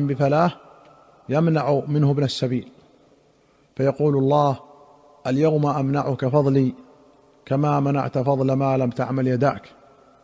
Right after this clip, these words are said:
ورجل بايع رجلا بسلعة بعد العصر فحلف له بالله لأخذها بكذا وكذا، فصدقه وأخذها وهي على غير ذلك. ورجل بايع إماما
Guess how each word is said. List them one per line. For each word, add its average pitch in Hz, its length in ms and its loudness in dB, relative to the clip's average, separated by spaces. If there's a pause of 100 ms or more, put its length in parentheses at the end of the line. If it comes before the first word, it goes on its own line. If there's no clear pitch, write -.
(1160)
ورجل 156 420 4
بايع 156 480 4
رجلا 143 400 2 (100)
بسلعة 139 440 -2 (280)
بعد 147 220 -2
العصر 139 340 -2 (1000)
فحلف 156 500 0
له 147 240 4
بالله 143 420 2 (760)
لأخذها 143 600 2
بكذا 131 400 0
وكذا، 123 380 -4 (600)
فصدقه 151 600 0
وأخذها 147 720 0 (460)
وهي 139 160 4
على 139 200 2
غير 127 200 4
ذلك. 107 460 -4 (1200)
ورجل 143 400 2
بايع 143 420 4
إماما 139 560 2